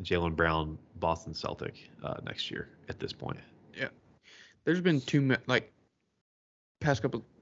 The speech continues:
Speaker 2: seasons, there's been too many instances where if he plays
Speaker 1: Still
Speaker 2: better, they,
Speaker 1: Yeah,
Speaker 2: they
Speaker 1: they've
Speaker 2: win.
Speaker 1: been
Speaker 2: Yeah.
Speaker 1: so many times. It's, yeah.
Speaker 2: So.
Speaker 1: Um, and that's been a frustration I've seen from, uh, personal friends that are Celtics fans. And it's like, you can get us to Eastern Conference Finals, and then it's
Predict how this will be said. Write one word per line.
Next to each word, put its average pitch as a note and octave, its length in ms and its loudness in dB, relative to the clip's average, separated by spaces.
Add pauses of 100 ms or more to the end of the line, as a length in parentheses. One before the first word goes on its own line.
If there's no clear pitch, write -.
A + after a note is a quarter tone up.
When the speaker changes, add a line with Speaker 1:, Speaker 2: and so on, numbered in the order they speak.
Speaker 2:
seasons, A2+ 460 0
there's B2 180 -2
been B2 180 0
too C#3+ 140 2
many B2+ 260 6
instances A2+ 480 -2
where G#2+ 280 -2 (340)
if - 60 -14
he D3 100 12
plays D3 200 10
Speaker 1:
Still D3 120 8
Speaker 2:
better, D#3+ 180 10
they, B2 140 6 (500)
Speaker 1:
Yeah, A2+ 140 -2
Speaker 2:
they D#3+ 140 6
Speaker 1:
they've - 80 8
Speaker 2:
win. C3 160 8
Speaker 1:
been A2+ 100 -2 (220)
Speaker 2:
Yeah. D3+ 120 2
Speaker 1:
so B2 120 0
many G#2 180 -2 (140)
times. F2 420 -8
It's, - 340 -4
yeah. D#2+ 200 0 (320)
Speaker 2:
So. - 160 -6 (480)
Speaker 1:
Um, E2 420 -4 (640)
and G2+ 100 6
that's G2+ 160 6
been G2 200 2 (180)
a - 140 0
frustration F#2+ 560 2
I've E2+ 120 2
seen F2 220 -2
from, E2 300 -4 (100)
uh, G1+ 120 -8 (580)
personal F2 340 2
friends E2 300 2
that E2 80 2
are - 20 2
Celtics D#2+ 400 -2
fans. D#2 380 0
And D2 180 -8
it's - 160 -10
like, - 160 0
you G#2 80 4
can - 160 -2
get A2+ 160 8
us A2+ 80 6
to G2+ 100 2
Eastern - 200 2
Conference F2 240 4
Finals, G2 360 4
and D#2+ 220 -2
then E2 80 -4
it's - 240 -8